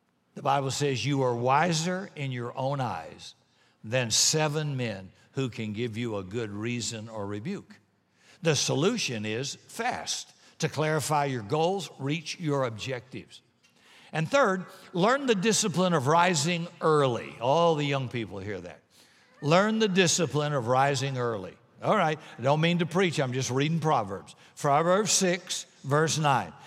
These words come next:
"How long will you lay there, you sluggard? <laughs> When will you get up from your sleep?" I told you it's practical, right?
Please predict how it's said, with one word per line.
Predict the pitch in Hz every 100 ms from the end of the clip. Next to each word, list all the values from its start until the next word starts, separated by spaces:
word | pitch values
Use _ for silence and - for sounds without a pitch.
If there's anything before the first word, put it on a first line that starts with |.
| -
"How | - 202 285
long | 247 247 262 262
will | 214 196
you | 202 247
lay | 214 214 202
there, | 147 160 135
you | 139 131
sluggard? | - 156 151 160 180 - - - -
<laughs> | - 190 - -
When | 170 208 269
will | 254 226
you | 208 240
get | 196 214 240
up | 208 226 214
from | 185 175
your | 180 202
sleep?" | - 185 175 104 - - _ -
I | 127
told | 143 220 311
you | 240
it's | 214 -
practical, | 180 214 202 170 139 131
right? | 131 170 220